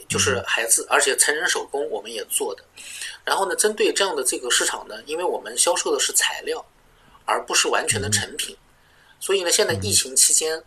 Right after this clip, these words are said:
Speaker 1: 到来之后呢，
Speaker 2: 嗯。
Speaker 1: 反而对我的生意是一个促进。因为更多的人，
Speaker 2: 哦，这样的。
Speaker 1: <laughs> 对，因为更多的人他可以直接买了材料之后，
Speaker 2: 嗯。
Speaker 1: 然后他回家去做。
Speaker 2: 就说你，其实你的目前那个 Fine Sticker 这个，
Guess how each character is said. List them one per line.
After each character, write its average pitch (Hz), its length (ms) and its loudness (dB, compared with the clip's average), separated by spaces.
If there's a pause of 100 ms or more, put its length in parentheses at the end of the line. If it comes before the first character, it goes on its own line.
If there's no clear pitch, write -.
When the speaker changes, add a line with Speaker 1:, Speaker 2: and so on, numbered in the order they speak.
Speaker 1:
到 160 140 4
来 - 100 -2
之 - 140 -2
后 165 180 -2
呢， 131 100 -8
Speaker 2:
嗯。 - 60 -18 (200)
Speaker 1:
反 101 160 -2
而 117 160 -6
对 - 120 6
我 - 140 2
的 107 100 -6
生 - 180 2
意 175 280 -8
是 - 180 4
一 330 80 -4
个 381 120 -6
促 - 220 2
进。 - 180 -4 (800)
因 190 100 -2
为 202 140 2
更 208 220 4
多 202 120 6
的 160 140 8
人， 165 100 8
Speaker 2:
哦， 139 160 4
这 190 100 -2
样 147 160 2
的。 90 160 -8
Speaker 1:
<laughs> - 40 -18
对， - 280 4 (280)
因 202 100 2
为 202 80 2
更 208 180 6
多 196 120 10
的 170 100 6
人 143 140 6
他 175 140 6
可 180 180 0
以 156 100 -4
直 - 160 -2
接 175 260 2 (280)
买 110 180 2
了 147 100 -2
材 117 200 0
料 147 140 2
之 156 100 -2
后， - 280 0
Speaker 2:
嗯。 - 40 -14
Speaker 1:
然 120 120 2
后 147 80 -2
他 151 120 2
回 123 160 -2
家 165 160 -2
去 185 160 0
做。 107 220 -6 (1700)
Speaker 2:
就 214 120 0
说 214 100 8
你， 156 140 8
其 196 180 4
实 240 80 10
你 165 180 6
的 123 280 8
目 196 120 6
前 135 200 2
那 170 100 4
个 143 80 4
Fine 156 240 4
Sticker 151 500 4
这 123 200 4
个， 101 360 -2